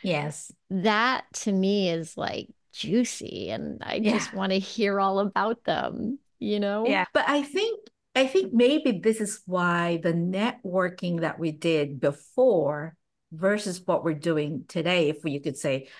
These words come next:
Speaker 1: well, you're also networking your podcast, but it's the nature of what gets discussed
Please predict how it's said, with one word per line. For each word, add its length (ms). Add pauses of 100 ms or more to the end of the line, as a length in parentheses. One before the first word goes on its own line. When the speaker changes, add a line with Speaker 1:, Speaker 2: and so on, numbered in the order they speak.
(120)
Speaker 1:
well, 120
you're 200
also 240
networking 520
your 100
podcast, 600
but 220 (340)
it's 220
the 140
nature 760
of 140
what 280
gets 300
discussed 960